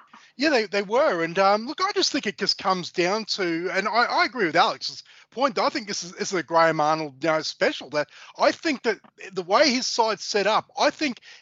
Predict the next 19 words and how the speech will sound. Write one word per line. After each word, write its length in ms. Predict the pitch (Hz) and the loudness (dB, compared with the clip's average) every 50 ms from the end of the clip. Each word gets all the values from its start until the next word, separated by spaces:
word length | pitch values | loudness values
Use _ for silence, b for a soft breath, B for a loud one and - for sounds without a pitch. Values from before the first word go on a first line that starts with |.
| B - | B 0
in 240 | 196 233 240 214 202 | 2 2 2 0 -2
sort 320 | - - 254 233 214 190 | -4 0 2 2 2 2
of 60 | - - | 0 0
a 160 | 175 180 170 | 2 2 2
group 400 | - _ - 170 202 240 269 220 - _ _ _ - | 0 _ -8 -10 -10 -10 -10 -10 -14 _ _ _ -12
stage 460 | - - - 226 220 220 220 214 - | -12 -2 0 2 4 4 2 0 0
format 480 | - - 220 214 214 202 196 202 185 185 | -4 -8 -6 -4 0 2 2 2 2 0
where 220 | 185 185 185 190 160 | 0 0 2 2 0
a 60 | 156 | -4
point 400 | - - - 240 254 262 247 - | -8 -8 -8 -6 -4 -4 -4 -4
is 120 | 254 233 202 | -4 0 2
okay, 640 | 233 226 214 - - - 202 202 202 208 208 202 b b b b b - | 2 2 0 -2 -2 2 4 4 6 6 4 2 b b b b b 0
you 100 | 196 202 | 2 6
know, 380 | 196 185 180 180 185 190 196 185 - - 185 180 | 6 8 8 8 8 6 4 0 -2 -6 -2 0
you 80 | 196 | 0
know, 80 | 185 180 | 0 4
getting 300 | - 214 233 233 214 202 | 4 4 4 4 2 -4
a 40 | 180 | -6
win 520 | 160 151 185 220 233 202 143 117 110 | -6 -6 -6 -6 -4 -6 -6 -8 -12